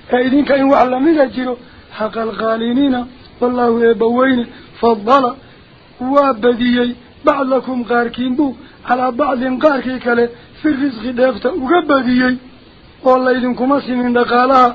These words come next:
Ghani iyo mutawasit iyo faqiirba waa leedihiin.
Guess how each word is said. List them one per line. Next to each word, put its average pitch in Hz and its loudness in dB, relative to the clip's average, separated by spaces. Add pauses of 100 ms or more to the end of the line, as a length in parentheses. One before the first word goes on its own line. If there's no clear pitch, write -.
(340)
Ghani 269 4 (360)
iyo 254 2
mutawasit 254 0 (300)
iyo 269 2
faqiirba 247 -2 (100)
waa 247 2
leedihiin. 262 2